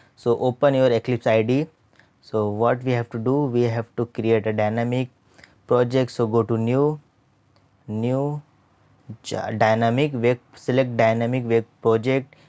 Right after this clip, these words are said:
If you are not seeing this, uh, option, go to others,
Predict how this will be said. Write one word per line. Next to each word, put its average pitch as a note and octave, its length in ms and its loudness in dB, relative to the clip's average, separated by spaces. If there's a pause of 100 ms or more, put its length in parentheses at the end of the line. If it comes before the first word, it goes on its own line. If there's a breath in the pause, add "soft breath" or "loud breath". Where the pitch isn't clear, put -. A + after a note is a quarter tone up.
(100)
If - 180 -4
you D3 80 4
are C#3+ 60 6
not C3+ 340 2
seeing B2 460 -4
this, A#2+ 480 -4
uh, G#2 580 0
option, C3 580 -4 (360 soft breath)
go A2+ 140 4
to A#2+ 160 2
others, B2 520 0